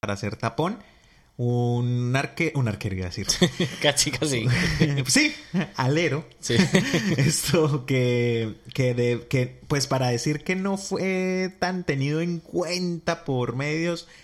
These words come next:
Speaker 1: es difícil, pero sí fue, digamos, no opacado, pero tenía más protagonismo en ese Boston, sobre todo hablando de su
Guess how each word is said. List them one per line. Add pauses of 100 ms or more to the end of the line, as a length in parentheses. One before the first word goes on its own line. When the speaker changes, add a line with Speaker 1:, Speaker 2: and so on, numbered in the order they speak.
(140)
Speaker 1:
es
difícil, (400)
pero (200)
sí
fue,
digamos, (400)
no
opacado,
pero
tenía
más
protagonismo (460)
en
ese
Boston,
sobre
todo
hablando
de
su